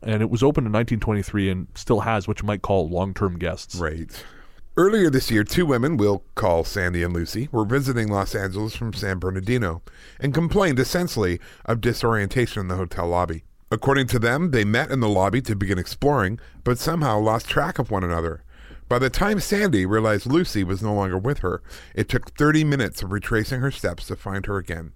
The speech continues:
Speaker 2: and it turned out that Lucy had had exactly the same experience.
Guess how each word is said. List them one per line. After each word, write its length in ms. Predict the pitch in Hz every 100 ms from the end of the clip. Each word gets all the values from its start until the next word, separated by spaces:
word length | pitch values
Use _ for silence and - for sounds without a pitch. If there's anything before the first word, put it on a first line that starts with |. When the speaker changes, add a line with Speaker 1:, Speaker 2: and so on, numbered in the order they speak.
| - - - -
Speaker 2:
and 120 | 113
it 100 | 120
turned 240 | - 139 127
out 220 | 110 -
that 240 | 110 107 113
Lucy 440 | 180 - 87 95 -
had 140 | 101
had 180 | 95 87
exactly 580 | 85 80 107 107 - 90
the 100 | 78
same 240 | 92 82
experience. 580 | 82 - 90 80 82